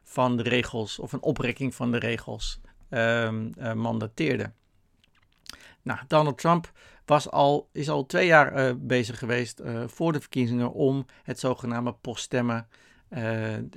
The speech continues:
in diskrediet te brengen en überhaupt, eh, het hele, eh, verkiezingsproces in Amerika, eh, in diskrediet te brengen en te delegitimeren, mogelijk met het oog op dat, op, op een mogelijke nederlaag.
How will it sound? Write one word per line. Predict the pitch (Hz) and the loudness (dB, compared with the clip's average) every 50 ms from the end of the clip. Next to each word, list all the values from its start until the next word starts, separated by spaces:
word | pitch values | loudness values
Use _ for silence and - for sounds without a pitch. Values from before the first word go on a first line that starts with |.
| - 117 113 - - | -10 -10 -10 -10 -8
in | - - 127 | -6 -4 -2
diskrediet | 131 175 185 - - 170 151 147 139 | -2 -2 -2 -2 -2 -4 -2 -2 -2
te | - 143 | -4 -4
brengen | 117 139 143 139 139 139 | 0 2 2 2 2 0
en | 143 135 131 | -2 -4 -4
überhaupt, | 139 123 135 127 107 107 139 147 151 147 - - - - _ _ _ - - - - _ _ | -2 -2 -2 -4 -2 0 2 2 2 2 -2 -10 -16 -18 _ _ _ -20 -20 -20 -20 _ _
eh, | - 135 131 | -4 -2 0
het | 131 131 131 123 - | 0 0 0 -2 -2
hele, | 127 131 131 131 131 127 - | -2 0 2 2 0 0 -2
eh, | 123 123 | -4 -6
verkiezingsproces | - - - - 135 - - - - 135 123 - - 135 110 - 139 127 117 - | -8 -10 -12 -16 -12 -10 -8 -6 -4 -4 -6 -6 -8 -10 -6 -4 -2 -2 -2 -4
in | - 131 127 | -4 -4 -4
Amerika, | 123 123 123 120 117 113 - 123 120 113 - - _ _ - - _ | -2 -2 -2 -2 -2 -2 -4 -6 -6 -6 -8 -12 _ _ -20 -20 _
eh, | _ - 113 113 110 113 - | _ -10 -8 -6 -6 -8 -6
in | - - 135 | -4 -4 0
diskrediet | 120 131 127 - - - 127 110 123 117 - - | 2 2 0 0 0 -4 -2 -2 -4 -6 -4 -4
te | - | -4
brengen | 120 - 135 127 123 123 | -2 0 0 0 0 -2
en | 127 117 | -4 -4
te | - 113 110 | -6 -6 -2
delegitimeren, | - 135 131 123 120 123 113 - - - 123 120 117 117 117 113 110 117 117 - - - - - - - _ - | 0 2 2 4 2 2 0 -2 -4 -4 -2 0 0 0 0 -2 -4 -6 -8 -12 -18 -20 -20 -20 -20 -20 _ -4
mogelijk | 131 127 127 120 - - 135 127 - - | 0 2 2 2 0 -2 -4 -4 -2 -2
met | 135 123 | -4 -4
het | 120 110 | -2 -2
oog | - 110 117 120 - - | -2 -2 -4 -4 -4 -6
op | 127 117 107 | -6 -4 -4
dat, | 117 113 - _ - | -4 -4 -6 _ -14
op, | - - - - | -16 -16 -14 -12
op | - - - - | -12 -10 -8 -6
een | 127 120 | -4 0
mogelijke | 120 123 123 - - 123 113 131 | 0 0 0 0 -2 -6 -4 -2
nederlaag. | 123 131 147 156 147 120 120 - - - - - - - | 0 2 4 4 4 4 2 0 0 -2 -4 -8 -12 -18